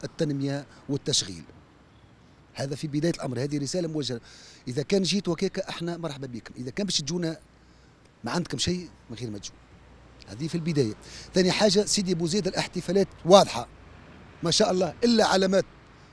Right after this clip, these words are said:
تونس ترفرف. علاش هذا كل؟ مستانسة سيدي بوزيد قبل بنهارين وثلاثة أيام تكون احتفالات، لأنه التمويل ما ثماش. الشباب طبيعي جدا أنك باش تلقاه غاضب، لأن لا تنمية ولا تشغيل ولا كرامة.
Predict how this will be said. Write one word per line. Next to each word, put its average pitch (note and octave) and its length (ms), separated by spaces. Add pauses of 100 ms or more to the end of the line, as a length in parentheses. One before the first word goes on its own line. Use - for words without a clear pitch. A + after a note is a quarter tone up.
(360)
تونس F3+ 260
ترفرف. F3 560 (1300)
علاش D3+ 360
هذا A#2 100
كل؟ B2 200 (800)
مستانسة F#3 340
سيدي F#3 200
بوزيد D3+ 240
قبل G3 180
بنهارين F3+ 320
وثلاثة F#3+ 280
أيام G3+ 180
تكون C3+ 240
احتفالات، C3+ 480 (260)
لأنه E3 220
التمويل E3 380
ما C3 60
ثماش. F#2+ 420 (1400)
الشباب F3 420 (160)
طبيعي D3+ 340
جدا D3 360
أنك D3 180
باش C3+ 100
تلقاه C#3 240
غاضب، A2 300 (480)
لأن D3 200
لا C#3 220
تنمية D3+ 480
ولا C#3 260
تشغيل C3+ 480
ولا D#3 320
كرامة. F3 580